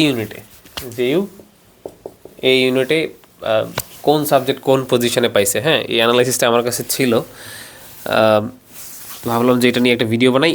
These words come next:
এবং তারপর বাইশ তেইশ, তারপরে তেইশ চব্বিশ সেশনের মার্ক নিয়ে আলোচনা করবো, যে আসলে কাট মার্ক কত ছিল এবং কোন সাবজেক্ট কেমন মার্কে পাইছে, সেটা নিয়ে আলোচনা করবো। তো মার্কের বিষয়টা পরে আসতেছে, আগে পজিশনটা তোমাদের একটু জানিয়ে নিই,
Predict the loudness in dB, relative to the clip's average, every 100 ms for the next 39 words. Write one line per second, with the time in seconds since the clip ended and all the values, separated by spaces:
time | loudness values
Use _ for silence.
0 | 0 2 2 2 0 2 -2 0 -2 -2
1 | -2 -2 0 0 2 2 2 2 0 2
2 | -2 0 -2 -2 -10 -20 -20 -8 0 0
3 | 2 2 0 -2 -20 -20 -20 _ _ -10
4 | -8 -4 2 2 2 -2 -6 0 0 0
5 | -4 -6 -6 -6 -8 -6 -6 0 0 0
6 | -2 -2 -2 -6 -6 -6 -4 -4 -6 -8
7 | -18 -20 -20 -8 0 2 2 0 0 0
8 | 0 2 0 0 0 0 0 -4 -2 0
9 | 2 2 -2 -4 -8 -12 -16 -14 -4 -2
10 | 2 0 0 -6 -6 -6 2 2 2 0
11 | 2 2 2 0 0 0 0 0 -2 -4
12 | -4 -6 -8 -2 -2 0 -2 -4